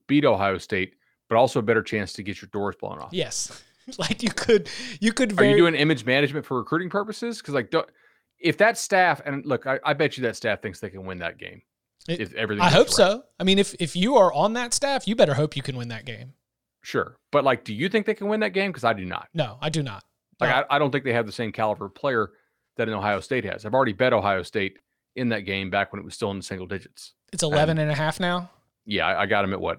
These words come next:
Speaker 1: eight or nine, I think. So I don't think Oregon has much of a shot to win that football game. Um, but if you keep it close,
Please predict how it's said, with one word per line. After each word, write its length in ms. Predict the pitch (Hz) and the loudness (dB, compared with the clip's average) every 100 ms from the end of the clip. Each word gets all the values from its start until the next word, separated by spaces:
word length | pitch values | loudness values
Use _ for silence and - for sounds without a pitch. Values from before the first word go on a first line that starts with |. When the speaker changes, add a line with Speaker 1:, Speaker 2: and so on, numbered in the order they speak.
| - | -6
Speaker 1:
eight 140 | 107 95 | -4 -2
or 60 | |
nine, 220 | 95 98 101 | -2 -2 -2
I 60 | |
think. 180 | 107 104 _ _ _ _ _ - | -4 -6 _ _ _ _ _ -4
So 380 | - 131 120 - _ _ _ _ _ _ | 4 4 4 -2 _ _ _ _ _ _
I 120 | 139 160 | -2 2
don't 160 | 160 | 2
think 180 | 139 120 - _ _ - | 2 0 -10 _ _ -6
Oregon 260 | 127 113 107 | 0 0 0
has 100 | 95 | -2
much 120 | 101 | -6
of 60 | 95 | -6
a 60 | |
shot 260 | - 104 92 | 0 0 0
to 60 | |
win 160 | 90 90 | -4 -6
that 160 | 92 - | -8 -10
football 320 | 92 - - | -10 -12 -12
game. 160 | - _ _ _ _ _ | -20 _ _ _ _ _
Um, 280 | 95 92 90 _ _ _ _ _ _ _ _ _ _ | -4 -4 -6 _ _ _ _ _ _ _ _ _ _
but 160 | 143 - - | 0 0 -4
if 140 | 143 | -6
you 80 | 139 | -6
keep 200 | - 202 | -4 -4
it 140 | 151 | -6
close, 560 | - 196 190 - - | 0 4 4 2 -10